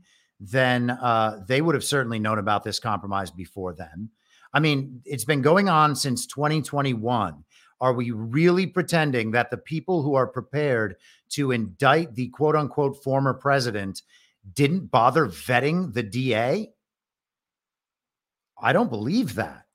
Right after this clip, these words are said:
I believe that they did vet her and they chose her anyway. Fani Willis essentially copy and pasted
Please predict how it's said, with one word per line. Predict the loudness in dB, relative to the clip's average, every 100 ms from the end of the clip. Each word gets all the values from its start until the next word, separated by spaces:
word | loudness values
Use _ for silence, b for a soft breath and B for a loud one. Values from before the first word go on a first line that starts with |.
| -2
I | 0
believe | 2 2
that | 2
they | 0 0
did | 2 0
vet | 2 2
her | 6 4
and | 4
they | 0
chose | 2 2 2
her | 0
anyway. | 0 0 -4 -6 -14 b b b b
Fani | -8 0 2 6
Willis | 6 6 2
essentially | 0 0 0 -2 -4
copy | -4 0 2 2 0
and | -2
pasted | -2 0 0 0 -2 -2